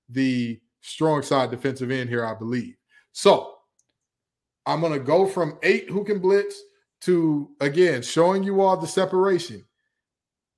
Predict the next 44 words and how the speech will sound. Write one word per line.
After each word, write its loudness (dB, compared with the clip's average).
Lyndon 0
Cooper 2
has 0
his -6
hand -2
on -2
the -6
ball, 2
which -6
is -6
on -2
the -4
hash 0
mark. -4
That 0
black 4
line 0
separates 0
which -4
side 0
of -6
the -8
ball 0
every -4
player's 0
on, -4
the -12
strong -4
side 2
or -4
the -4
weak -2
side, -2
in -10
terms -4
of -6
the -4
players -6
who -6
can -10
blitz. -8
There 4
are 2
two 0